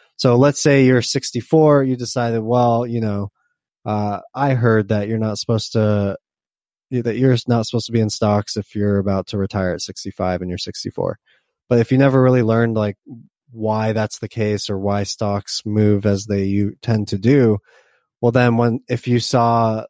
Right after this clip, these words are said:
your neighbor over there, um, make a hundred thousand on the stock overnight, maybe you would, you would get drawn to that and then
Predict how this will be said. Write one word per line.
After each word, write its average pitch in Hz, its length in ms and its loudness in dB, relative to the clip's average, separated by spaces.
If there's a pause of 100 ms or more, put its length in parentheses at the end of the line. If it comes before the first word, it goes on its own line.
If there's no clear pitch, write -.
your 117 220 -6
neighbor 117 400 0
over 107 240 0
there, 104 380 -4 (560)
um, 101 480 -4 (160)
make 113 720 -2
a 127 60 -6
hundred 110 300 2
thousand 107 460 2
on 104 140 2
the 101 80 0
stock 101 380 0
overnight, 113 600 0
maybe 110 260 -2
you 107 160 0
would, 107 180 -2 (420)
you 117 160 -4
would 110 160 -6
get 110 360 -2
drawn 113 380 4
to 107 140 -4
that 101 340 -2
and 104 180 -4
then 101 300 -2